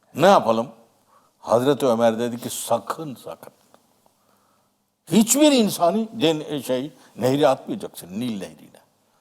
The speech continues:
Oturmuş, Nil nehrine mektup yazmış Hazreti Ömer. Ve vermiş o görevlilere, demiş ki, "Bu benim mektubumu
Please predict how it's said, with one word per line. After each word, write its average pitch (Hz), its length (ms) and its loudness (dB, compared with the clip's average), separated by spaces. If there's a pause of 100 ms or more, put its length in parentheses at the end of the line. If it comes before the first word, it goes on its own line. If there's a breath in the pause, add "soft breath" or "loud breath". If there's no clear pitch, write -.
(720)
Oturmuş, 269 840 4 (840)
Nil 214 440 4
nehrine 226 300 4
mektup 262 380 2
yazmış - 340 0 (760)
Hazreti 135 360 0
Ömer. 110 240 -2 (1400)
Ve 139 140 4
vermiş 165 600 4 (120)
o - 120 -16
görevlilere, 117 600 0
demiş 117 300 -6
ki, 107 180 -10 (1000 soft breath)
"Bu 143 420 0
benim 127 360 0
mektubumu 113 580 -4